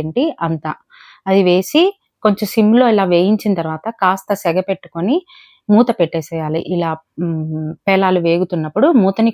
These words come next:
కొంచెం వాటంగా పెట్టండి, ఎందుకంటే పూర్తిగా మూత క్లోజ్ చేసేస్తే స్టీమ్ అయిపోయి వాటర్ లోపల పడిపోతుంది అనమాట. So సెగ పెట్టేసి ఇవి వేయించుకున్నప్పుడు పేలాలన్నీ నీట్‌గా వేగిపోతాయి. కొన్ని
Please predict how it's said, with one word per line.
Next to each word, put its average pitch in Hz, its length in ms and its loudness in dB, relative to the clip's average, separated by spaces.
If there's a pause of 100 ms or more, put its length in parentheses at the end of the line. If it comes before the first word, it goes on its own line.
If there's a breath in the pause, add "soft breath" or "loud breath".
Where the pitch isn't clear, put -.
కొంచెం 240 400 4
వాటంగా 180 420 0
పెట్టండి, 160 400 -4 (160)
ఎందుకంటే 180 500 0 (440 loud breath)
పూర్తిగా 240 420 4
మూత 202 160 0 (120)
క్లోజ్ 190 280 0
చేసేస్తే 180 420 -2 (200)
స్టీమ్ 233 340 4
అయిపోయి 175 340 0 (140)
వాటర్ 196 380 0
లోపల 170 280 -4
పడిపోతుంది 156 520 -10
అనమాట. 147 260 -10 (640 soft breath)
So 202 60 -4 (140)
సెగ 185 160 0 (120)
పెట్టేసి 196 380 -2 (140)
ఇవి 190 180 0 (220)
వేయించుకున్నప్పుడు 190 720 -2 (120)
పేలాలన్నీ 180 480 0 (100)
నీట్‌గా 180 400 -6
వేగిపోతాయి. 156 680 -4 (580 loud breath)
కొన్ని 208 220 4